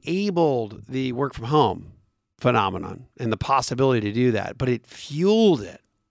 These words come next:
which leads to another piece of the equation that doesn't get a lot of press, and that is the thought of geographical unboundness, geographic unlocking,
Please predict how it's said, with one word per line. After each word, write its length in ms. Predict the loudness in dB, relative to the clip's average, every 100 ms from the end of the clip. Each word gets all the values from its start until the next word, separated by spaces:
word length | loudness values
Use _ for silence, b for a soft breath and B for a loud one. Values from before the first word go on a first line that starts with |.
| _ _ _ _ _ _ _ _ _ _ _
which 260 | 0 2
leads 280 | 4 2 2
to 160 | 2 4
another 720 | 4 2 4 4 2 0 -6 _ _
piece 240 | -4 -2 2
of 60 |
the 80 | 2
equation 420 | 2 4 4 2
that 120 | -2 -6 _
doesn't 320 | 2 4 4
get 120 | 2 4
a 60 |
lot 180 | 4 2
of 60 | 2
press, 380 | 2 2 2
and 120 | -2 0
that 220 | 2 2
is 360 | 2 0 -4 -14 b b b b b _
the 100 | -12
thought 380 | -2 2 4 4
of 260 | 2 0 -2
geographical 1160 | 0 4 2 0 -2 0 0 -2 -10 -12 -14 _
unboundness, 1120 | -2 -2 -2 0 2 2 0 -2 -2 -6 -10 -14 _ _ _ _ _ _ _ _ _ _ _ _ _ -4
geographic 720 | 2 4 4 2 0 -2 -4 -8
unlocking, 920 | -2 -2 0 2 4 2 -2 -4 -6